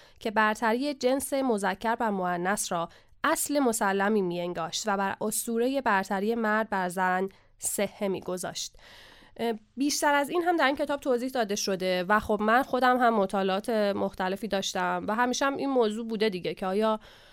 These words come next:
اه، فوتبال همچنان یک پدیده مردانه است یا اینکه یک پدیده‌ایه که متعلق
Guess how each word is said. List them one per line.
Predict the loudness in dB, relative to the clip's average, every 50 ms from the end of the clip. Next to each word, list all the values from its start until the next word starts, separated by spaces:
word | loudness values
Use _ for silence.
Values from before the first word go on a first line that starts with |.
| -20 _ -8
اه، | -6 -4 -4 -4
فوتبال | -4 -4 -4 -4 -2 0 0 0
همچنان | 2 2 0 0 0 0 0 2 2
یک | 2 0 0 0
پدیده | -2 -2 -2 -2 -2 -2 0
مردانه | 0 0 0 0 0 -2 -2 -2 -2 -2
است | 0 0 0 -2 -4 -4 -8 -10 -10 -8
یا | -6 -4 -4 -4
اینکه | -4 -4 -6 -6 -6 -6 -4 -2 -2 -2 -2 -2
یک | -2 -4 -6 -6 -4
پدیده‌ایه | -4 -4 -4 -4 -4 -6 -6 -4 -4 -4 -4
که | -4 -4 -4
متعلق | -4 -4 -4 -4 -4 -4 -2 -2 -2 -4 -4